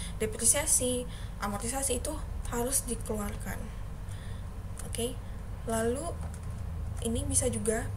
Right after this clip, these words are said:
pengeluaran kas itu dilihat dari pub-, eh, anggaran publik dan peralatan. Jadi misalnya itu kebutuhan kas untuk akuisisi itu berapa.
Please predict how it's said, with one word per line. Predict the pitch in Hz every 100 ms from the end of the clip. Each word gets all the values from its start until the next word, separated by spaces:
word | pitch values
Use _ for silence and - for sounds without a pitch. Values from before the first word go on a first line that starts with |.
| -
pengeluaran | 233 220 -
kas | 220 226
itu | 226 269
dilihat | 240 220 233
dari | 208 214 247
pub-, | 226 214 - - - -
eh, | 226 214
anggaran | 220 220 220 233 240 -
publik | 226 208 226
dan | 214 220
peralatan. | 214 214 214 - 220 196 - - -
Jadi | 220 202 247 254 - - - - - - -
misalnya | 226 214 226
itu | 240 262 - - -
kebutuhan | 214 214 - 226 220
kas | 226 220 226
untuk | 220 214 - - -
akuisisi | - - - 113 107 113
itu | - 110
berapa. | 104 - -